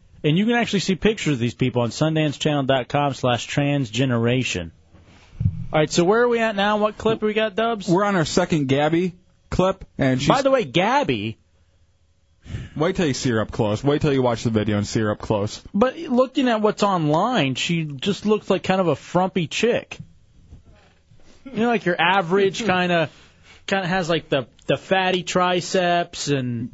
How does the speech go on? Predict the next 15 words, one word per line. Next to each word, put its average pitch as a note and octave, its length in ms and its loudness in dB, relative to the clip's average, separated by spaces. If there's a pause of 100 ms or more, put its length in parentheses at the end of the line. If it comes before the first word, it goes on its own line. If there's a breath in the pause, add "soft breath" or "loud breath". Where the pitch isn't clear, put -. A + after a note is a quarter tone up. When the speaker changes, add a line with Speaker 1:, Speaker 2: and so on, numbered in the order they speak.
Speaker 2:
But C3+ 160 2
she's E3+ 260 0
the D#3+ 60 2
one C#3+ 180 2
that C3 80 2
really B2 320 4
sounds A2+ 320 0
dude-like. G#2+ 600 0 (240)
Speaker 1:
Yeah, G3+ 240 4
that's F3 200 0
the F#3+ 120 0
one F3 220 0
that C#3 160 -2
sounds D3 480 -2
like B2 200 -2